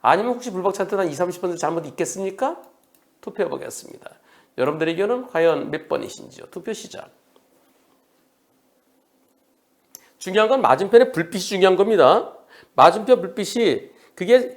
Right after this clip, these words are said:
영상이 어두워서 저렇게 또 조그맣게 보이지 실질적으로 눈에 상당히 부담이 좀 됐겠죠. 네, 방연망도 없고요. 국도니까. 어허, 허허, 오 대 오가 있네요.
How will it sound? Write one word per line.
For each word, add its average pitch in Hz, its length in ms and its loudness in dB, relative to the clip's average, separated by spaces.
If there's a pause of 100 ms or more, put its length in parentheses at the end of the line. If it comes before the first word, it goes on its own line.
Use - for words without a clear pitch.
영상이 165 380 6
어두워서 202 720 8
저렇게 190 340 0 (240)
또 - 140 -2
조그맣게 214 400 -2
보이지 190 220 0
실질적으로 208 480 0
눈에 180 480 2
상당히 226 360 2
부담이 175 300 0
좀 208 240 -8 (160)
됐겠죠. 190 840 0
네, 143 400 0
방연망도 170 560 -2
없고요. 139 600 -4
국도니까. 143 880 -6 (500)
어허, 214 1040 2
허허, 196 260 2
오 151 200 -2
대 165 80 2
오가 156 220 2
있네요. 127 800 -2